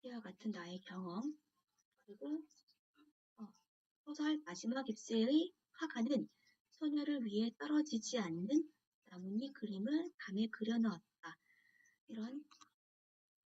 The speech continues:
비슷한 상황, 그 자신의 경험과 비슷한 상황을 떠올리면 글에 나와 있지 않는 내용을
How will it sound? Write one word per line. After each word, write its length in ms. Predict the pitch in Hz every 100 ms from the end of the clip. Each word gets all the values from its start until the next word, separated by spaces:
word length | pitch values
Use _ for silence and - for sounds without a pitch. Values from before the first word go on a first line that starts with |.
| _
비슷한 320 | _ 294 294
상황, 340 | 285 254 214 - _ _ - - _ _ _ _ _ _ _ -
그 120 | 277
자신의 440 | - 196 - 247
경험과 720 | 254 226 202 185 190 262 320 311
비슷한 480 | - 220 - - 311
상황을 500 | 302 294 277 294 302
떠올리면 760 | 302 294 302 262 185 180 214 - - - - - - _
글에 240 | - - 226
나와 320 | 180 170 208
있지 260 | 208 - 202
않는 260 | 175 208
내용을 480 | 185 170 165 233 330